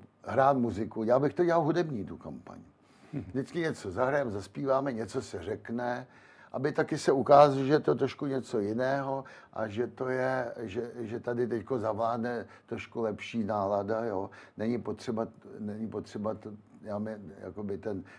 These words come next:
Speaker 1: meeting umluvit, upovídat. Vždyť lidi ty programy znají, vždyť když se podíváte na programy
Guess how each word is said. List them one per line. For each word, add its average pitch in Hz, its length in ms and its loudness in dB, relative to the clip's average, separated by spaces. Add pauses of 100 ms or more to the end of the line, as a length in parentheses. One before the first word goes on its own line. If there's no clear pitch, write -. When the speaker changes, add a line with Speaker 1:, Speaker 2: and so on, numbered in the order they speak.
(100)
Speaker 1:
meeting 110 460 -2
umluvit, 107 680 0
upovídat. 104 640 -2
Vždyť 104 180 -6
lidi 131 220 2
ty 135 140 0
programy 123 500 0
znají, 104 440 -2
vždyť 87 220 -6
když 95 160 -10
se 110 120 -4
podíváte 104 560 -2
na 104 120 -4
programy 98 520 -4